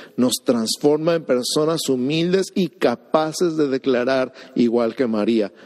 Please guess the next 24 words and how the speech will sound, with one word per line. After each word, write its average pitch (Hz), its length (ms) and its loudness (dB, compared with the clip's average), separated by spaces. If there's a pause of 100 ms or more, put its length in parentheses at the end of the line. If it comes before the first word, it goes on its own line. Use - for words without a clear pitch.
(140)
"Hágase 123 600 0
conmigo 131 760 -2 (360)
conforme 113 500 0
a 110 60 0
tu - 140 -6
palabra". 95 560 -2 (680)
Todo 180 280 4
el 196 100 -2
propósito 170 680 0
del 131 120 0
nacimiento, 135 680 0
muerte 151 400 0
y 160 60 2
resurrección 170 920 0
y 156 140 2
ascensión 127 680 -2
de 165 80 -2
Jesús 147 420 0 (220)
es 139 320 2
habitar 120 560 0 (140)
entre 156 720 0
nosotros, 117 800 -2 (320)
con 156 280 2
nosotros 120 800 -2